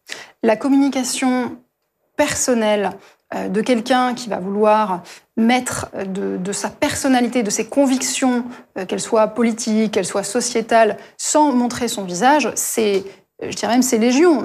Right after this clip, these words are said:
On parlait d'Instagram à l'instant, il y a plein, plein, plein de comptes, euh, très engagés, avec une tonalité très personnelle, où, euh, l'auteur ou l'autrice n'est pas forcément caché,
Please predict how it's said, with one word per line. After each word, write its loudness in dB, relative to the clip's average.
On -6
parlait 2
d'Instagram 0
à -2
l'instant, 0
il 2
y -2
a -6
plein, 2
plein, -4
plein -2
de -2
comptes, -4
euh, -10
très 2
engagés, 2
avec 0
une -6
tonalité -8
très -4
personnelle, 0
où, -4
euh, -4
l'auteur 2
ou -2
l'autrice 0
n'est -4
pas -2
forcément -6
caché, -2